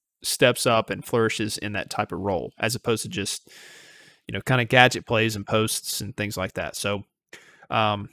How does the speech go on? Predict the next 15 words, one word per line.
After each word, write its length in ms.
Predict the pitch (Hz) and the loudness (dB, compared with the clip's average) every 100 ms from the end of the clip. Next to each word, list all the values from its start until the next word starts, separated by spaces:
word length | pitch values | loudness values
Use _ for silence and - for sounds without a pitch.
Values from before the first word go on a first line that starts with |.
| _ | _
yeah, 180 | - 107 92 | 4 4 6
really 240 | 151 170 | 6 6
excited 280 | 156 - 143 | 6 6 6
about 240 | 135 127 - | 6 4 4
that. 200 | 127 120 | 2 2
That's 220 | 123 - | 0 0
my, 280 | 120 113 110 _ | 0 -2 -4 _
you 100 | 131 | -10
know, 100 | 90 | -8
top 340 | - 123 - | -2 -2 -2
four 200 | - 123 | -2 -2
position 400 | 117 107 107 - | -2 -6 -6 -4
battles 280 | 104 104 101 | 0 0 0
to 80 | - | -4
watch. 400 | 101 98 - - | -2 -2 -4 -10